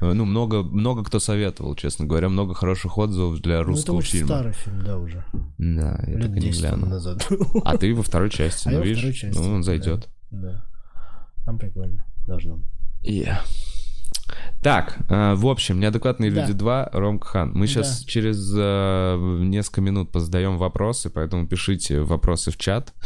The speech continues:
Speaker 1: М,
Speaker 2: М.
Speaker 1: Ромк, если бы ты мог переместиться в прошлое,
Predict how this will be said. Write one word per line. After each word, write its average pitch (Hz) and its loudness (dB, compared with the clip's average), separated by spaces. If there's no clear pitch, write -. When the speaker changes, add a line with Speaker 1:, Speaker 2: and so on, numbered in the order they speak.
Speaker 1:
М, 87 2
Speaker 2:
М. 101 0
Speaker 1:
Ромк, 120 2
если 113 0
бы 107 -2
ты 120 2
мог 107 -2
переместиться 92 0
в - -10
прошлое, 76 -2